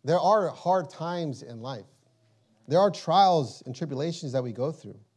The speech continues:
And look, when God allows you to go through hard times,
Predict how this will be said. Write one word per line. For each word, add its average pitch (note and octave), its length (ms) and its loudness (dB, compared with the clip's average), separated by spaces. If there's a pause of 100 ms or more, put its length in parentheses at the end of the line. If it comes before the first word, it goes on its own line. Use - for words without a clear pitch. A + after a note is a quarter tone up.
(880)
And E3+ 80 2
look, G3 120 4
when E3 120 0
God G3 180 6
allows F3 380 6
you F#3 80 -4
to D3+ 100 -8
go D3 180 2
through D#3 220 -4
hard C#3+ 220 -2
times, C#3+ 680 -10